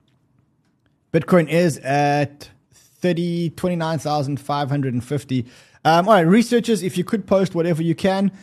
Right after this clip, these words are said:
Um, as I said, I did think that there was something. I, I did a show over the weekend on Banter Plus, which is our new channel over here. And I did say at the show, at the show that I think that the reason why the S E C declined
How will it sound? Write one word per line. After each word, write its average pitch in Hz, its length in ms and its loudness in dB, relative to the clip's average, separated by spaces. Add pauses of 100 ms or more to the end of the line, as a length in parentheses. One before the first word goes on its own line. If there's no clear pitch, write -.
(260)
Um, 147 560 2
as 170 160 2
I 190 80 2
said, 175 240 0
I 147 60 2
did 180 300 2
think 196 260 0
that 180 240 -4
there 156 120 2
was 151 280 0
something. 160 320 -4
I, - 140 -2
I 139 40 -2
did 156 140 0
a 165 60 -2
show 160 300 0
over 143 240 -2
the 131 120 -4
weekend 127 360 -4
on 123 300 -2
Banter 131 380 -4
Plus, 123 280 -4
which 113 160 -8
is 120 200 -6 (260)
our 131 140 -2
new 143 160 0
channel 135 440 -4 (680)
over 135 160 2
here. 135 240 2 (220)
And 139 120 -2
I 139 60 2
did 165 180 0
say 180 340 -2
at 151 180 -4
the 160 140 -2
show, 151 340 0
at 151 200 -4
the 151 80 -4
show 135 300 -2 (340)
that 127 640 -2 (100)
I 131 120 -2
think 190 260 0
that - 160 -4
the 151 100 0
reason 208 380 0
why 156 220 0
the 131 180 -4
S 143 160 -2
E 156 80 -6
C 139 400 -6 (280)
declined 175 720 -4